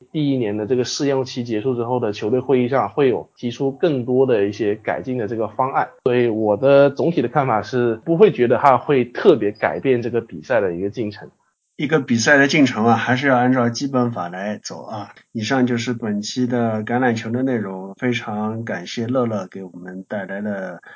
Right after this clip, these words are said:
Speaker 2: 各方面的精彩的点评。那请乐乐最后再给大家道别一下，括号继续毒奶一下。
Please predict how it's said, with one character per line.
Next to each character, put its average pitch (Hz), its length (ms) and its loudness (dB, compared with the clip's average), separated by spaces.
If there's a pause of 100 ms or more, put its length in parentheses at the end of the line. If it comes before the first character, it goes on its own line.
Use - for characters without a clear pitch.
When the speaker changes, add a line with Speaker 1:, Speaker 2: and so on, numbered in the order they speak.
(240)
Speaker 2:
各 123 120 -6
方 127 160 2
面 123 160 4
的 107 100 0
精 95 220 -4
彩 - 180 -10
的 98 220 -10
点 - 280 -12
评。 98 320 -4
那 104 220 -12
请 104 380 -12
乐 135 120 -2
乐 113 200 0
最 113 160 -6
后 110 260 -6
再 107 380 -6
给 95 360 -12
大 107 160 -6
家 110 320 -6 (200)
道 139 180 8
别 110 240 -2
一 107 60 -2
下， 104 300 -6 (100)
括 165 160 4
号 131 200 4
继 190 220 2
续 160 180 2
毒 113 140 -6
奶 98 220 -2
一 85 80 -12
下。 - 260 -12